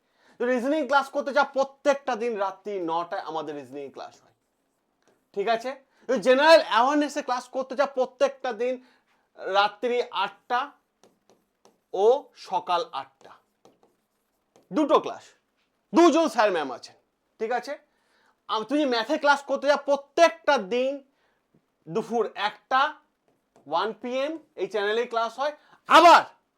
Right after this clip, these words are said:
আবার ফোর পি এম ম্যাথের ক্লাস হয়। প্রত্যেক সাবজেক্ট দুটো করে স্যার ম্যাম। ক্লিয়ার? ইংলিশে ক্লাস করতে যাও, ইংলিশে দীপ স্যার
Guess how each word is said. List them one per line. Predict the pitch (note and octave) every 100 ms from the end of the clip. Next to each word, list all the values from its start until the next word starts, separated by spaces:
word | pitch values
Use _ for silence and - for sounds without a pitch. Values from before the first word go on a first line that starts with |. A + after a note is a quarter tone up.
| _ - A3
আবার | C#4 D#4 D#4+ - _ -
ফোর | A3 -
পি | - A#2
এম | - _ _ _ -
ম্যাথের | F3 F3+ F3+
ক্লাস | D3 A#2+ -
হয়। | A2+ _ _ _ _ _ _ _ _ -
প্রত্যেক | D#4+ - F#4 -
সাবজেক্ট | C#4+ C4+ - G3
দুটো | A#3+ A3+
করে | G#3 -
স্যার | C3+ G#2+
ম্যাম। | - _ _ _ _
ক্লিয়ার? | - G#3 A#3 - _ A3 A#3
ইংলিশে | C4+ D#4 D#4+ C4+
ক্লাস | C4 B3+
করতে | C4+ B3
যাও, | B3+ D4+ - _ _ G#3+
ইংলিশে | A#3+ A#3 G#3 E3
দীপ | A#3 -
স্যার | A#3